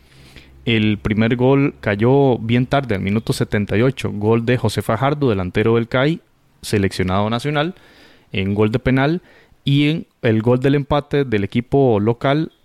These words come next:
Shaquille Cairo, en una jugada prácticamente segundos antes del pitazo final. Un remate de Yamilio Ridgerts, que venía entrando al minuto sesenta y tres, y este jugador anotador,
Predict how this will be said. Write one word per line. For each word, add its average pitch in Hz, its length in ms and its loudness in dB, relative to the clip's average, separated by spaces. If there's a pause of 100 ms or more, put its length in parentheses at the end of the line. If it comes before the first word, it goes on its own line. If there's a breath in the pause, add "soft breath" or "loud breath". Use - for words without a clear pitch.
Shaquille 139 440 -2
Cairo, 127 480 0 (260)
en 113 240 4
una 127 160 4
jugada 135 480 2
prácticamente 127 1300 -2 (300)
segundos 139 500 2
antes 147 280 0
del 107 220 -2 (160)
pitazo 123 380 0
final. 101 340 -2 (560 soft breath)
Un 110 160 0
remate 120 800 2
de 98 720 0
Yamilio 117 460 4
Ridgerts, 160 480 0
que 107 100 0
venía 104 260 2
entrando 127 340 0
al 107 80 0
minuto 117 280 0
sesenta 139 360 0
y 147 60 0
tres, 165 360 -2 (340 loud breath)
y 113 140 2
este 113 220 0
jugador 113 400 2
anotador, 110 640 0